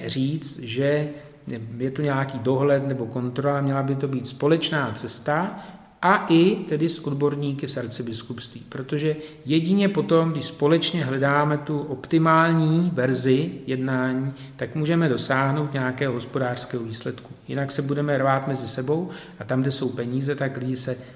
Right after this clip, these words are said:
velice snadno porvou, protože má každý jiný názor. A to by bylo špatné. Kdyby jsme se kvůli penězům v církvi hádali, tak já myslím, že pak bychom si opravdu koledovali o výpras od Pána Boha.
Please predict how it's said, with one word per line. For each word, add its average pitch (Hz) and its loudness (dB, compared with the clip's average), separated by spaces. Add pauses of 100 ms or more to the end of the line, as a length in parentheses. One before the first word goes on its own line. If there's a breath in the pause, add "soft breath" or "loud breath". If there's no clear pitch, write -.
(160 loud breath)
velice 160 4
snadno 123 -4
porvou, 113 -4 (260 loud breath)
protože 123 -4
má 139 2
každý 151 2
jiný 147 0
názor. 110 -4 (680)
A - -10
to 139 -2
by 147 2
bylo 147 4
špatné. 147 -2
Kdyby 131 -4
jsme 135 -4
se 131 -2
kvůli 135 -2
penězům 139 -2
v 135 -6
církvi 139 -2
hádali, 131 2 (400 loud breath)
tak 139 2 (360)
já 131 0
myslím, 151 0
že 147 -2
pak 139 0
bychom 143 -2
si 147 -4
opravdu 139 -2
koledovali 123 0
o 117 -6
výpras 117 -6
od 110 -6
Pána 110 -6
Boha. 104 -10